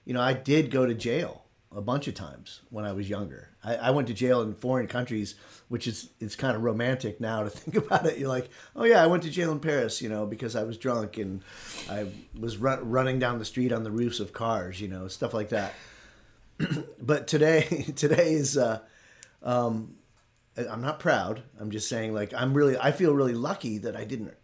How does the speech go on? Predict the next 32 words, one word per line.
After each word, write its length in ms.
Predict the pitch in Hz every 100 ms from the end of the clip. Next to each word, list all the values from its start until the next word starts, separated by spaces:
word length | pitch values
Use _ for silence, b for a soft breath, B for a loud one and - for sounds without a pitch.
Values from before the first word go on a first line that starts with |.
| _ _
hurt 320 | - 143 170
anybody, 720 | 175 165 143 147 147 143 135 b b b b b b _ -
uh, 220 | 107 104
physically, 500 | - 131 131 131 127
you 120 | 117
know, 160 | 117 107
like, 240 | 104 95 - _ _ _
there 120 | 113 131
might 160 | 147
have 80 | 127
been 120 | 120
some 160 | 113 107
emotional 440 | 110 139 156 107
damage 400 | 104 98 95 98
that 120 | 107
I 40 | 101
did 200 | 107 104
in 140 | 98
relationships, 640 | 98 110 123 98 98 92 -
but 320 | 92 98 b b b b b b _ _ -
I 100 | 110
didn't 200 | 131 131
hurt 180 | 147 147
anybody, 680 | 143 131 120 120 117 113 110 -
and 160 | 110
I 40 | 107
didn't 360 | 127 127 117 - _ -
hurt 240 | - 156 123
myself. 800 | 104 - 135 123 107 101 - _ _ _ _ _ _
You 100 | 117
know, 80 | 113
I, 160 | 117